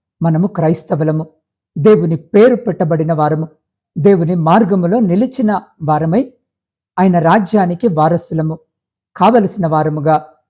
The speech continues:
నిరీక్షణతో ఎదురుచూస్తున్న వారము.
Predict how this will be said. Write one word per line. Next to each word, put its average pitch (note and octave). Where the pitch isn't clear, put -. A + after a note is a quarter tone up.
నిరీక్షణతో G3+
ఎదురుచూస్తున్న D#3+
వారము. D#3